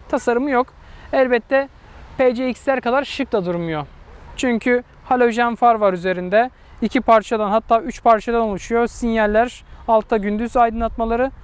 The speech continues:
üstte ana farımız uzun kısa şeklinde. Böyle bir tasarım.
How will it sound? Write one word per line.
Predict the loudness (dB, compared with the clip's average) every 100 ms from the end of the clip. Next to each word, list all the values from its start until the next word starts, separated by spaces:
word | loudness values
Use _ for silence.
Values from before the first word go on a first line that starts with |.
| -20 -18 -18 -16 -8 -6
üstte | -4 2 2 2 -6 -18 -4
ana | 0 0
farımız | 0 0 0 -4 -6 -8
uzun | -4 -2 -2 -4
kısa | -4 0 0 0 -6
şeklinde. | -6 -4 -4 -2 -2 -4 -12 -16 -14 -14 -14 -14 -14 -14 -14 -12 -12 -12 -10 -6 2
Böyle | 4 4
bir | 0 -4 -6
tasarım. | -2 0 2 2 0